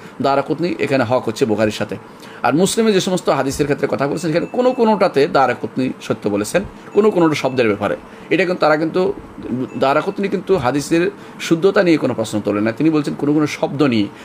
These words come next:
যে এগুলি হয় না, কোনো কোনো বর্ণাকারী নিয়ে, যে এটা বর্ণনা করে, উনিটা বর্ণনা করলে হতো না, শর্ত অনুসারে এটা হয় না, এভাবে তিনি আলোচনা করেছেন। সেইগুলোতে, এ,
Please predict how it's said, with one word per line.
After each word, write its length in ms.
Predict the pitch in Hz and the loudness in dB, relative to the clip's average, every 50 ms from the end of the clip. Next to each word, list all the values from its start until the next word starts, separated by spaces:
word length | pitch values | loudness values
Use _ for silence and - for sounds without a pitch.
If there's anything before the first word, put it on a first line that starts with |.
| - - | -4 2
যে 120 | 135 151 | 4 4
এগুলি 240 | 147 135 151 156 151 | 6 6 6 4 6
হয় 180 | 139 135 143 143 | 4 4 4 2
না, 100 | 151 156 | 2 0
কোনো 200 | - 147 143 143 | 2 2 2 4
কোনো 140 | 151 151 127 | 4 2 4
বর্ণাকারী 500 | 120 131 131 131 127 117 123 120 120 120 | 4 4 4 4 2 2 2 0 2 2
নিয়ে, 200 | 127 147 156 147 | 4 4 4 4
যে 100 | 135 131 | 2 2
এটা 140 | 123 151 | 2 2
বর্ণনা 320 | 143 143 143 135 135 135 131 | 2 4 4 4 2 2 2
করে, 140 | 139 143 147 | 2 2 4
উনিটা 260 | 139 139 135 143 143 | 4 4 4 2 2
বর্ণনা 220 | 139 147 131 127 | 2 2 2 2
করলে 180 | 127 143 139 135 | 0 2 2 2
হতো 240 | 139 139 - 131 127 | 2 2 0 0 -2
না, 80 | 139 | 0
শর্ত 320 | 131 - 156 135 - - 151 | 0 -2 -2 -4 -2 0 0
অনুসারে 300 | 151 147 139 139 147 139 | 2 2 2 2 2 4
এটা 100 | 139 135 | 4 4
হয় 140 | 143 156 | 4 4
না, 100 | 156 156 - - - - - | 2 0 -2 -4 -12 -10 -2
এভাবে 220 | - 180 190 190 170 | 0 2 2 2 2
তিনি 180 | - 165 160 | 2 2 2
আলোচনা 260 | 135 120 110 110 113 | 2 2 0 -2 -2
করেছেন। 340 | 110 117 113 110 107 104 87 - - - - - | 0 2 0 0 0 -2 -6 -10 -14 -18 -12 -4
সেইগুলোতে, 920 | - 160 165 185 214 196 247 240 233 240 - - 165 147 123 113 110 - - - - - - | 0 2 4 4 2 2 2 2 2 0 0 2 4 4 4 4 2 0 -4 -8 -14 -8 -4
এ, 400 | 107 117 117 117 113 110 104 | 0 2 4 4 4 4 4